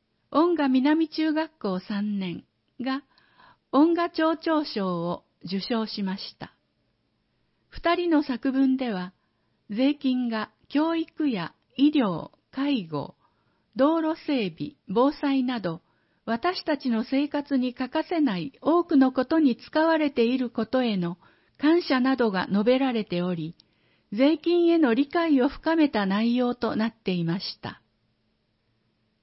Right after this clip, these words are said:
作文、税金と私たちの安全を書いた、恩賀中学校三年、岡村さやさんの写真と、作文、税金の使い道を書いた、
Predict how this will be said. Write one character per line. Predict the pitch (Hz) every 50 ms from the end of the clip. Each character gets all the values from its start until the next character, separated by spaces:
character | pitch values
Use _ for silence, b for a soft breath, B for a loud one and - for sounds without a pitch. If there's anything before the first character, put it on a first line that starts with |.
| _ _ _ _ _ _ _ _ _ - -
作 | 233 226 - - 277 262
文、 | 262 262 247 233 226 - - - - -
税 | 185 220 285 330 359 359
金 | - 339 349 349 330
と | - 311 294
私 | 285 285 285 285 339 403 - -
た | - 320 302
ち | - - 240
の | 220 214 202 - -
安 | 240 269 294 294 -
全 | 285 277 269 254 254 247
を | 233 240
書 | - 247
い | 233 190 -
た、 | _ - 165 160 170 b b b b b b b
恩 | - 262 302 349 349
賀 | 349 349 349
中 | - 320 320 330 320
学 | 302 320 359 349 _ _
校 | - 233 202 185 185
三 | - - 226 226 233 233 233 214
年、 | 208 202 180 175 - - _ _ _ _ _ _ -
岡 | - 226 - 339 349
村 | 359 349 339 330 339
さ | - - 320
や | 320 311 311 311
さ | - 226 214
ん | 208 196
の | 185 190 208
写 | - 208 202
真 | - - 233 220 214 208
と、 | _ - - 196 190 - _ _ _ _ _ _ _ _ _ _ _ _ _ _ _ _ _ _ _ - -
作 | 240 233 - - 277 262
文、 | 254 247 240 226 214 - _ _ _ _ - - - - 185
税 | 247 285 330 339
金 | - - 339 339 339 320
の | 311 320
使 | 311 - - - - 311 320
い | 311 302 302 294 285
道 | 294 - 277 269 269 262
を | 262 -
書 | 262
い | 240 214 -
た、 | _ - 165 170 -